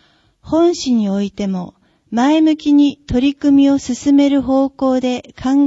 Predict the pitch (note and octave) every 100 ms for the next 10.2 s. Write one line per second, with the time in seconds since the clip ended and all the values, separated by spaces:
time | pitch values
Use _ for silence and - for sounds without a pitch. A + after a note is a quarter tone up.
0 | C#4+ C#4 C4+ A3 F3+ E3+ D#3+ - _ _
1 | _ _ _ _ _ _ _ _ - _
2 | _ _ _ _ _ _ _ _ _ _
3 | _ - C#4+ D#4+ - D4+ D4+ C#4+ A#3+ C4+
4 | C#4+ D4 C#4 C4+ B3+ B3+ - _ _ _
5 | - - D4+ E4 - - C4 G#3+ F#3 -
6 | _ G#3+ C4 D#4 C#4+ A#3 G3+ G3 F#3+ F#3
7 | F3 - _ _ - C4 D4+ D#4+ E4 D#4
8 | D4+ B3 - F#3+ F3 E3 - _ _ -
9 | C4 C#4+ D4+ D4 C#4+ C#4 C#4 - C#4 C#4
10 | A#3 F3